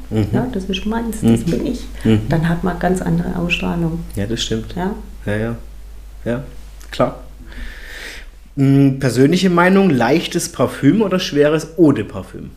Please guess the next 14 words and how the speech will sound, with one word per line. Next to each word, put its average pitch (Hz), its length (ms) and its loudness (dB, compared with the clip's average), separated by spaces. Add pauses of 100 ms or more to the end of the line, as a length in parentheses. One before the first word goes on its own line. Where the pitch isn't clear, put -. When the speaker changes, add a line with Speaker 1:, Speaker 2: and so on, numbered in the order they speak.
(2000)
Speaker 2:
Ähm, 185 760 -2 (720)
nachdem 175 580 2
ich 175 100 0
ja 165 140 0
das 156 320 -6 (140)
als 151 380 -4
nah 156 440 -2
rankommen 220 1080 2
lassen 208 480 2
will, 254 340 6 (140)
<laughs> 311 220 4
Speaker 1:
Mhm. 123 120 -2
Speaker 2:
stehen 262 540 4
lass, 254 340 2